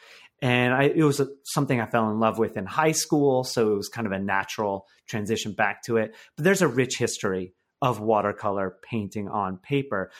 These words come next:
So I, I knew from the history, this is something that can live beyond something that's kitsch, right? Painting on book pages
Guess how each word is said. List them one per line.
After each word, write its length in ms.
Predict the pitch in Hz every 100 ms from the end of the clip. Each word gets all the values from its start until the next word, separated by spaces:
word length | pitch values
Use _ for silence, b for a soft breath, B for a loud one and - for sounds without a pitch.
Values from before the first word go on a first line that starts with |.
| B
So 200 | - 147
I, 260 | 139 147 143
I 20 |
knew 300 | 147 147 139
from 260 | 147 143
the 80 | 131
history, 640 | 147 175 - 139 139 135 B B -
this 240 | 160 156
is 200 | 147 -
something 500 | 139 123 - 117 113
that 180 | 110 107
can 260 | 113 107 113
live 360 | 120 110 104 - _ _ _ _ _ -
beyond 500 | 156 147 135 127 120
something 300 | - 117 110
that's 260 | 101 - -
kitsch, 460 | - 110 - - - -
right? 280 | 135 135 -
Painting 300 | 165 196 190
on 140 | 147
book 180 | 151 151
pages 480 | 160 151 165 160